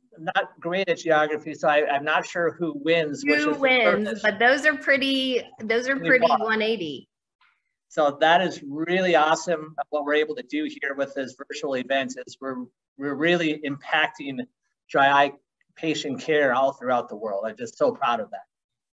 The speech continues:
Speaker 2: I love it. And I'm kind of gonna touch on that in a second, but I agree. That is mind-blowing.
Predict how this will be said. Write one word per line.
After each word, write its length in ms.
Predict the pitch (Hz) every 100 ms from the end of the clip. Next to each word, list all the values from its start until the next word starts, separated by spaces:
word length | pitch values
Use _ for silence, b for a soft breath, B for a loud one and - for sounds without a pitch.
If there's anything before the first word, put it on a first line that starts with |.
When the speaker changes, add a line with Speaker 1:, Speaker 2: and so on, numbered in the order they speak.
| _ -
Speaker 2:
I 160 | 240 247
love 260 | 240 220
it. 140 | 202 196
And 120 | 233
I'm 260 | 254 269
kind 160 | - 392 508
of 60 |
gonna 240 | 302 247 202
touch 320 | - 214 -
on 180 | 190 190
that 220 | 185 202
in 60 | 202
a 80 | 175
second, 440 | - 165 196 220
but 140 | 208 185
I 160 | 196
agree. 460 | 214 196 196 175 151
That 200 | 180 208
is 320 | 226 220 - _ _ _ _ _ _ _ _ 185
mind-blowing. 800 | 190 160 175 165 127 127 -